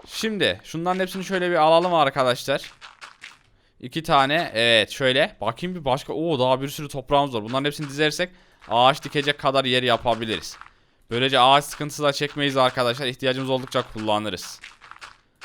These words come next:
Evet. Çok iyi bir şekilde şöyle hızlıca şuraya tamamen dizelim arkadaşlar. Evet, bayağı büyük alan yaparsak daha çok şey yapabiliriz.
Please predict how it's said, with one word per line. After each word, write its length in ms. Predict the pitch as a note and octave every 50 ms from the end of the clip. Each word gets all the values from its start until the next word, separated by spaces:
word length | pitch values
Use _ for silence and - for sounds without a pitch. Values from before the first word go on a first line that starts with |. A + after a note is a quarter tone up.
| - - _ - - -
Evet. 320 | E3+ G3 F#3+ F#3 F#3 F#3 F#3 - - - _ _ _ - - - - - - -
Çok 280 | - - E3 E3 - F#3
iyi 120 | F#3 F3+
bir 40 | F3
şekilde 360 | E3+ F#3 F3 E3+ F3+ F3 E3+
şöyle 240 | D#3+ - F3+ E3+ D#3+
hızlıca 500 | E3 E3 E3 E3 E3+ F3 D#3+ D3+ D3 C#3 - _ - - - -
şuraya 360 | - - - C#3+ D3+ D#3 D3+
tamamen 500 | D3 - C#3+ D#3 D#3+ D3+ D3+ D3+ D3 C#3
dizelim 320 | C3 C3 C3 C#3 C#3 D3+ D3
arkadaşlar. 600 | C3+ B2 A#2+ - B2+ A#2 A2 A2 - C3+ C#3 - - - - - - - _ - - - _ - - - - _ _ _ _ -
Evet, 280 | - F2+ G2+ G2+ F#2 - -
bayağı 400 | G2 G2+ A2 B2 C3+ C#3 C#3+ C#3
büyük 220 | C#3 D3 C#3+ C#3 C#3+
alan 180 | C#3+ C#3 C#3
yaparsak 500 | C#3+ C#3 C3 B2+ D3+ D3 C#3+ - - -
daha 180 | - A#2+ B2+ B2+
çok 180 | - C#3+ B2+ -
şey 160 | - C3 A#2+
yapabiliriz. 720 | A#2 A2 - - A2 G#2 G#2+ G#2 F#2+ D2 - - - -